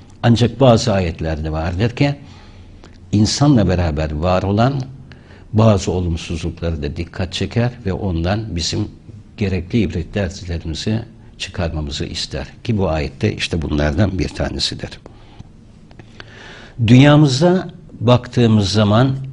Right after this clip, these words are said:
ilk göze çarpan şey bütün kainatta olduğu gibi Allah'ın rahmet eserleridir, hikmet eserleridir. Ve bu dünyanın bir sanat galerisi halinde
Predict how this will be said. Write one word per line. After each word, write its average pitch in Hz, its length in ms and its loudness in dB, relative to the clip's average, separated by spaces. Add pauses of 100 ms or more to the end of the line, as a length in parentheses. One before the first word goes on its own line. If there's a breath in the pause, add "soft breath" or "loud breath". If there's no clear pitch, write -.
ilk 156 260 4
göze 98 260 2
çarpan 101 520 0
şey - 460 0 (2750 soft breath)
bütün 120 280 2
kainatta 90 580 2
olduğu 90 340 0
gibi 82 300 -2
Allah'ın 92 540 0
rahmet 82 380 -2
eserleridir, 76 720 -6
hikmet 92 520 -6
eserleridir. 69 760 -8 (640 soft breath)
Ve 101 280 0
bu 147 120 0 (420)
dünyanın 90 640 0 (920 loud breath)
bir 107 180 4
sanat 117 420 2
galerisi 82 420 -2
halinde 90 760 -2